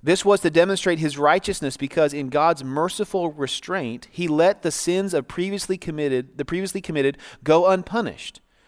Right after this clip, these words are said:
for the, for the demonstration, that is, of his righteousness at the present time, so that he would be just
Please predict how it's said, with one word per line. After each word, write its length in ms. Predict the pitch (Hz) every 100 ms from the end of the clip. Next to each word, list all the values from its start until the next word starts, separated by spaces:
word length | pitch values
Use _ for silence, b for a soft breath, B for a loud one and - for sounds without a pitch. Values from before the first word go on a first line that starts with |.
| b b b
for 80 | -
the, 140 | 143 139
for 260 | - 156
the 360 | 143 - 135 131
demonstration, 920 | 151 185 214 - 170 160 - 110 113
that 180 | 131 147
is, 280 | 143 - - b b
of 100 | 123
his 220 | 135 120
righteousness 920 | 123 127 165 165 143 107 98 113 - -
at 120 | 117
the 80 | 120
present 400 | - 131 135 123
time, 520 | 156 160 104 95 117 b b b b
so 180 | 151
that 120 | 147 135
he 400 | - 180 202 220
would 260 | 196 160
be 180 | 135 135
just 560 | 123 123 160 196 -